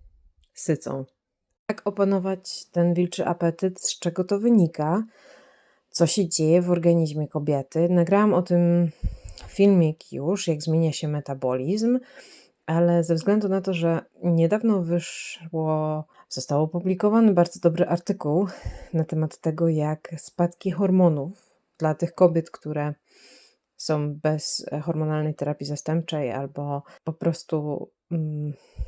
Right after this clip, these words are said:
zastanawiają się, czy ją brać. Estrogen ma wpływ na nasz metabolizm. To znaczy, że po operacji zaraz natychmiast dla wielu kobiet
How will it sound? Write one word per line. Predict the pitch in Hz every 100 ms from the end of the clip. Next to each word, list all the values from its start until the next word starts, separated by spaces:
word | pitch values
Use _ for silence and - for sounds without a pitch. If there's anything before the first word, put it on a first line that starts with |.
| - -
zastanawiają | 165 - 180 175 190 185
się, | 175 165
czy | -
ją | 147 147
brać. | 143 143 220 - - _ _ -
Estrogen | 175 226 226 240
ma | 202
wpływ | 185 196 190
na | 175
nasz | 170 -
metabolizm. | 156 165 160 147 143 - 160
To | 190
znaczy, | 185 185 185
że | 165 170
po | -
operacji | 170 185 180 175 180
zaraz | 165 175 170 170
natychmiast | 175 - 175 - 160 190 220 -
dla | 170 165
wielu | 170 175
kobiet | 175 175 160 170 220 - -